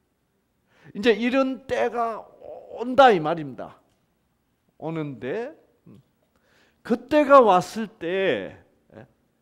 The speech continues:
그냥 그걸로서 끝나는 게 아니라 절대로 하나님은 다시 오셔서 뭐예요? 어, 원수를 물리치시고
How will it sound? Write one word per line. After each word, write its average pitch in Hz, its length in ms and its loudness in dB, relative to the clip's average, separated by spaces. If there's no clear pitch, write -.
그냥 160 340 -8
그걸로서 135 580 -8
끝나는 131 480 -10
게 104 100 -14
아니라 95 680 -16
절대로 349 760 -4
하나님은 285 760 -10
다시 208 340 -10
오셔서 160 760 -8
뭐예요? 117 280 -12
어, 98 220 -20
원수를 131 480 -12
물리치시고 104 1080 -16